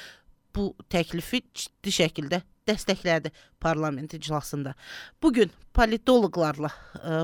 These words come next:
politoloq, ə, Elxan Şahinoğlu, ə, politoloq və indi deputat, parlamentin üzvü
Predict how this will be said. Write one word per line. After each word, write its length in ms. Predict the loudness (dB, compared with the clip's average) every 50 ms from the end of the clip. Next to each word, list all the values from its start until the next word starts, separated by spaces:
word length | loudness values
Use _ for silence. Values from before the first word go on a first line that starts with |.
| 0 4
politoloq, 640 | 6 6 6 4 4 4 4 4 4 2 -2 -8 -18 -10
ə, 140 | -6 -4 -2 -2 -2 -2 -4 -4 -6 -6 -8 -8 -10 -12 -8
Elxan 360 | -4 -4 -4 0 2 0 2 4
Şahinoğlu, 680 | 6 6 6 6 6 4 0 0 0 2 2 2 2 0 -4 -16 -16 -16 -16 -16 -18 -20 -16 -8
ə, 120 | -4 -4 -2 -4 -4 -8 -10 -14 _ _ _ _ 0 2
politoloq 540 | 4 4 4 4 6 6 6 6 4 0 -4
və 220 | 2 2 2 2 2
indi 240 | 0 0 2 2 2 0 0 -16 -18 -12 -6
deputat, 460 | -4 -4 -4 -4 -4 -2 -2 -2 -2 0
parlamentin 560 | -2 0 2 2 2 0 0 -4 -4 -4 -4
üzvü 300 | -4 -4 -2 -2 -2 -2